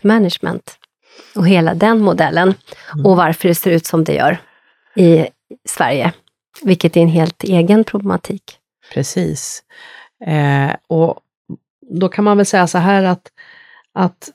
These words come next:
Speaker 2: eh, man har ju genom tiderna sökt olika, eh, metoder för att liksom effektivisera.
Speaker 1: Mm.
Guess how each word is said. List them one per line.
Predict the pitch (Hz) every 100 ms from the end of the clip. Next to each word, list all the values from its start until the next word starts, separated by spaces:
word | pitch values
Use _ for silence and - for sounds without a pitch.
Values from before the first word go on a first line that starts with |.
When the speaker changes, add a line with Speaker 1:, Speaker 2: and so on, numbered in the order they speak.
| _ -
Speaker 2:
eh, | - - -
man | - 190 196
har | 180 220 226
ju | 226 202 -
genom | 190 185 180 175 175 165
tiderna | - 202 165 175 170
sökt | - 180 160 -
olika, | 185 175 185 - 175 170 151 _ _ _ _ _ -
eh, | - -
metoder | 170 170 180 165 160
för | 160 - 156
att |
liksom | 156 - -
effektivisera. | 151 - 160 - 151 147 214 185 127 - 156
Speaker 1:
Mm. | 202 180